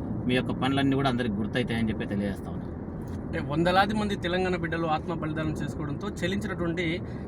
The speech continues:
Speaker 2: సోనియా గాంధీ గారు తెలంగాణ రాష్ట్రాన్ని ఏర్పాటు చేయడం జరిగింది. అయితే తెలంగాణ ఉద్యమ సమయంలో మీరు కూడా దశాబ్దన్నర కాలం పాటు మీరు పాల్గొనడం జరిగింది. తెలంగాణ రాష్ట్రం ఏర్పాటు కాకపోతే నేను కూడా ఆత్మ బలిదానం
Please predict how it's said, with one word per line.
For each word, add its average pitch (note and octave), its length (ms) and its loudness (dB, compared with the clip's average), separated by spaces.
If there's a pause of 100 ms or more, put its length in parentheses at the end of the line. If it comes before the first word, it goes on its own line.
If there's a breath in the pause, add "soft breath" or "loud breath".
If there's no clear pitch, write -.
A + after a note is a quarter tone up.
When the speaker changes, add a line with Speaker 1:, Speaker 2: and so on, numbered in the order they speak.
(100)
Speaker 2:
సోనియా G#3 280 6
గాంధీ G#3+ 260 2
గారు G3+ 180 0
తెలంగాణ F#3+ 380 2
రాష్ట్రాన్ని E3 380 0
ఏర్పాటు D3+ 360 -2
చేయడం B2 200 -4
జరిగింది. A2+ 420 -4
అయితే E3+ 220 0
తెలంగాణ A3+ 480 0
ఉద్యమ G#3 360 0
సమయంలో G3 400 -2
మీరు F#3 220 2
కూడా F#3 320 2 (260 loud breath)
దశాబ్దన్నర G3+ 540 2
కాలం F#3 400 2
పాటు E3+ 260 0
మీరు F3+ 220 2
పాల్గొనడం F3 500 2
జరిగింది. F3 380 0
తెలంగాణ F3+ 440 2
రాష్ట్రం E3 380 0
ఏర్పాటు F#3 460 0
కాకపోతే G3 800 2 (300 loud breath)
నేను G#3 320 8
కూడా A#3+ 240 4
ఆత్మ G3 400 6
బలిదానం F#3+ 360 2